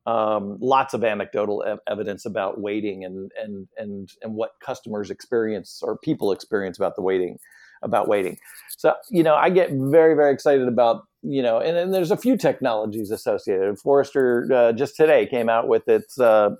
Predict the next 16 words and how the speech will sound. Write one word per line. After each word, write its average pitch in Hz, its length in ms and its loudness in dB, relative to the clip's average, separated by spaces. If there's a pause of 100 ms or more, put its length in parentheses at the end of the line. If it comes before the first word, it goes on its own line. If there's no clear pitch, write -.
uh, 107 720 4
vendor 127 420 4
wave 113 380 4
on, 104 260 -2 (100)
on 110 140 -2
journey 117 380 0 (100)
analytics. 107 800 0 (520)
Um, 113 380 2
Salesforce, 120 1040 0 (100)
uh, 110 240 2
recently 117 480 -4
bought 113 340 -4
MuleSoft, 113 840 -2
which, 110 540 -4
you 117 100 -8
know, 107 300 -2